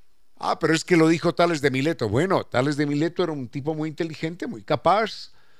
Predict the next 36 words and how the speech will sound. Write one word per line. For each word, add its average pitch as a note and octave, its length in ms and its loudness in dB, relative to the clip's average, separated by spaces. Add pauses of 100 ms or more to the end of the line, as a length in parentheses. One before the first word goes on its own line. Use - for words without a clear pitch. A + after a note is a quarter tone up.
(580)
acertó A#2+ 440 0
en D#3 80 0
muchas D3+ 260 -6
cosas, E3+ 360 -4
pero, G3 460 4 (960)
pero A#2+ 220 2
el C3+ 80 2
hecho G3 240 4
de D3+ 120 2
que F#3 100 -6
él G3+ 60 -2
lo F3+ 100 2
dijera F3+ 280 -2
no E3+ 140 -2
quiere F3+ 240 0
decir D3+ 240 -4
que D3 100 -4
fuera E3 240 -2
cierto. - 560 -14 (640)
Esa - 160 -2
es D#3 100 -2
una D3 220 -2
prueba, D#3 400 -4
¿no? F#2+ 240 -14 (2250)
Tales D#3 280 4
de D3+ 100 2
Mileto, D#3 360 0
por C#3+ 120 2
allá C#3+ 140 4
en E3 80 -2
el D#3+ 80 2
año D#3+ 360 2
cuatrocientos, C3 1160 -4 (280)
no F#2+ 120 -14
sé F2 80 -16
cuánto, F3+ 640 -2